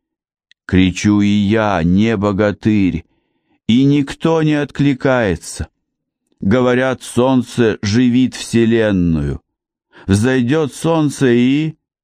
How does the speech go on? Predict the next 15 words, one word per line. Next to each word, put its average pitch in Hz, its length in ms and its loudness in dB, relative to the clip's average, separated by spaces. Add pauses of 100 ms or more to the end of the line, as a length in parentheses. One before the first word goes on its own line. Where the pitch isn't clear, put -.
(420)
Посмотрите 165 800 -2
на 120 160 2
него. 104 480 -2 (800)
Разве 156 560 0
оно 156 480 -2
не 123 180 2
мертвец? 139 880 -2 (760)
Все 165 540 -2
мертво, 135 960 -2 (760)
и 135 160 2
всюду 180 640 -2
мертвецы. 139 1120 0 (720)
Одни 92 500 2
только 101 480 0
люди, 90 800 0